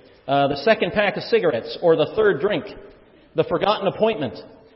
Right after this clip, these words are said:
the stammer in mid-sentence, uh, the wasted hours before the T V set, uh, Boyce was writing in the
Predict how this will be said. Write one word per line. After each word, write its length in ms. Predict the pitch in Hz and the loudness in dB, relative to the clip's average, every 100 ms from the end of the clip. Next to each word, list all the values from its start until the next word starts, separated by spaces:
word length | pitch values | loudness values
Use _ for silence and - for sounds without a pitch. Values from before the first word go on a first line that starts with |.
| - | -10
the 100 | 139 | -10
stammer 500 | - 226 233 185 147 | 0 2 4 2 0
in 140 | 143 | 0
mid-sentence, 680 | 185 202 - 220 117 - - - _ _ _ - | -2 -2 -2 -4 -6 -12 -18 -20 _ _ _ 4
uh, 140 | 160 | 6
the 80 | 156 | 8
wasted 440 | 180 269 - 247 - | 8 8 6 2 4
hours 400 | 233 247 180 139 | 6 6 6 2
before 340 | 160 143 208 | -4 -2 0
the 100 | 175 | 0
T 220 | - 220 180 | -2 -4 -4
V 160 | 247 | -4
set, 580 | - 165 107 - - - - - _ _ _ - | -2 -2 -2 -8 -18 -20 -20 -20 _ _ _ -4
uh, 460 | 147 135 123 - - - - - | 0 0 -2 -10 -20 -20 -20 -20
Boyce 240 | 110 135 131 | -6 -4 -4
was 120 | 110 | -6
writing 340 | 123 120 113 104 | -4 -4 -4 -8
in 100 | 98 | -10
the 180 | 95 | -12